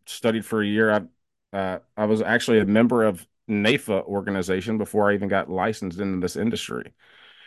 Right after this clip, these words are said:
And so, um, yeah, I mean, uh, exactly. Happy to be here. Um, obviously passionate about this industry. Um, love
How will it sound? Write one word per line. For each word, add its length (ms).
And 140
so, 460
um, 440
yeah, 300
I 100
mean, 160
uh, 140
exactly. 920
Happy 300
to 80
be 240
here. 500
Um, 360
obviously 320
passionate 360
about 160
this 160
industry. 680
Um, 380
love 520